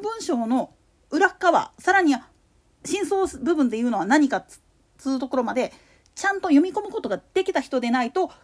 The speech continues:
なかなか理解することはできません。そしてそれを理解させようと思った時に、表面面の言葉だけで伝わるわけがないんだっていうことを改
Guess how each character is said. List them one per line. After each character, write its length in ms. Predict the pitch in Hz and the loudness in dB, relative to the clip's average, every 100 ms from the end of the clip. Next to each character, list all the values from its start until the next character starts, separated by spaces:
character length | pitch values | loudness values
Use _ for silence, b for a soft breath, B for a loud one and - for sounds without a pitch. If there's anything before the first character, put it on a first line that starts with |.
| b b b _ _ - | b b b _ _ 0
な 160 | 262 339 | 4 4
か 80 | 370 | 2
な 80 | |
か 60 | 349 | -2
理 100 | 339 | -2
解 160 | 330 240 | -4 -4
す 80 | |
る 80 | 233 | -6
こ 80 | 247 | -4
と 60 | 247 | -4
は 80 | |
で 140 | 185 - | -2 0
き 120 | 254 | 2
ま 100 | 240 | 0
せ 140 | 247 226 | 0 -4
ん。 100 | - _ _ _ _ _ _ _ _ | -6 _ _ _ _ _ _ _ _
そ 160 | - 359 | -8 -6
し 40 | |
て 100 | - | -4
そ 200 | 339 - | -4 -2
れ 60 | 392 427 | -2 0
を 180 | 427 427 - - | 0 -2 -2 -4
理 140 | 240 | 0
解 200 | 415 466 | 2 2
さ 140 | 392 269 | 0 0
せ 100 | 320 | 0
よ 140 | 349 | 0
う 40 | 370 | 0
と 80 | - | 0
思 180 | 262 277 | 4 4
っ 80 | 302 | 2
た 120 | 202 | -4
時 200 | - 202 | -6 -6
に、 180 | 208 - b b b b _ _ _ _ _ _ | -6 -8 b b b b _ _ _ _ _ _
表 80 | - 440 453 480 - | -6 -6 -6 -10 -6
面 80 | |
面 100 | 262 | -4
の 80 | 202 | -4
言 140 | - 262 | -4 -2
葉 80 | 294 | -2
だ 120 | 269 | -2
け 100 | 160 | -4
で 240 | 214 196 - _ _ _ - - | -4 -4 -6 _ _ _ -20 -2
伝 360 | 440 466 480 | 2 2 2
わ 100 | 330 | 0
る 100 | 214 - | -4 -4
わ 140 | 247 | -4
け 140 | 277 | -4
が 80 | 220 | -4
な 160 | 160 208 | 0 4
い 80 | 294 | 4
ん 100 | 233 | 4
だ 100 | 208 | 0
っ 120 | - | -4
て 80 | 220 | -8
い 60 | |
う 100 | 233 | -8
こ 100 | 240 | -8
と 160 | 269 320 | -4 -4
を 100 | 330 b b b b _ _ | -4 b b b b _ _
改 200 | - 214 | -2 0